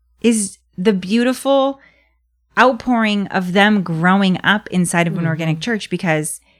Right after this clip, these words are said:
Speaker 1: they have a little Bible study that they do together, and they, like, give a little lesson, and then they watch a Bible Project video, which if you haven't watched Bible Project, I would encourage you to, 'cause it's amazing. And they, like, ask questions, and they have time where they lay hands on each other and pray for each other. And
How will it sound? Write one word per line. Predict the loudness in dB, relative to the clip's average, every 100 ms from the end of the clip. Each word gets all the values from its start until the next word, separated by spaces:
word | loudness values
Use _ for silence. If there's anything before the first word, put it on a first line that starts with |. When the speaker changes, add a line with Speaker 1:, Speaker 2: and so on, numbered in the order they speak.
| _ _ _
Speaker 1:
they | -4 0 2 2
have | -2 -2
a | -2
little | -4 -4 -4
Bible | -4 -2 -2 -2 -2
study | 0 0
that | 0 0
they | -2
do | 0
together, | -2 0 0 2 0 -2 -8 _ _ _ _ -2
and | 0 2
they, | 0 0
like, | -4 -6 _ -4
give | -2
a | -2
little | -2 -2
lesson, | -2 -2 0 0 0 0
and | -2
then | -2
they | -2
watch | -2 -4 -6
a |
Bible | -2 0 0 -2
Project | -2 -2 -2
video, | -4 -2 0
which | 0 -4
if |
you | -2
haven't | -2 -2
watched | -6 -4
Bible | -4 -4
Project, | -6 -4 -6 -6
I | -6
would | -6
encourage | -8 -8 -8
you | -6
to, | -6
'cause | -6
it's | -8 -6
amazing. | -6 -6 -6 -10 -14 -20 _
And | -4 0
they, | 0
like, | -2 -2
ask | -4 -4 -4
questions, | -4 -4 -2 -2 -2 -2
and | -2
they | 0
have | -2 -2 -6
time | -4 -4 -2
where | -2
they | -6 -8 -20 -10
lay | -4 0 0
hands | 0 -2 -2 0 0 0
on | 0
each | 0 0
other | -2 -2
and | -2 -4
pray | -8 -6 -6
for | -6 -8
each | -8 -8
other. | -8 -6 -6 -4
And | -4 -4 -6